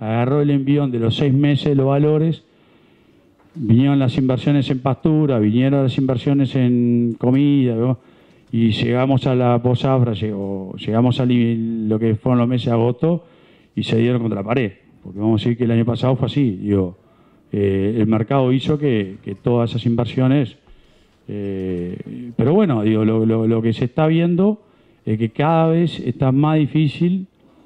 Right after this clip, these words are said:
eh, hacer el pronóstico anual. Creo que para la industria debe ser también una vuelta, discutíamos con un industrial, pero "¿por qué no, no me decís más o menos?". Dice, "Mirá, me estoy, cada vez me vendo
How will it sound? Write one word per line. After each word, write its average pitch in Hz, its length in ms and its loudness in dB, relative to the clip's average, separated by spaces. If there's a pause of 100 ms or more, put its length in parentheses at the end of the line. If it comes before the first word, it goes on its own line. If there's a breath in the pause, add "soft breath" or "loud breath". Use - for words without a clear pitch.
(440 soft breath)
eh, 113 640 0
hacer 131 320 0
el 135 160 0
pronóstico 127 600 0
anual. 139 460 0 (160)
Creo 127 220 0
que 113 140 -2
para 110 220 -2
la 107 80 0
industria 120 340 0
debe 117 180 0
ser 110 180 -4
también 120 380 0 (360 soft breath)
una 113 160 0
vuelta, 123 280 0
discutíamos 117 540 0
con 113 140 -2
un 117 60 0
industrial, 117 440 0
pero 107 140 -2
"¿por 107 160 -2
qué 151 140 0
no, 151 280 0 (420 soft breath)
no 123 120 2
me 123 160 2
decís 117 260 0
más 127 240 0
o 127 80 0
menos?". 127 360 2 (380 soft breath)
Dice, 107 200 -4
"Mirá, 135 320 0
me 107 100 0
estoy, 120 880 0
cada 143 220 2
vez 170 220 2
me 151 140 2
vendo 160 640 0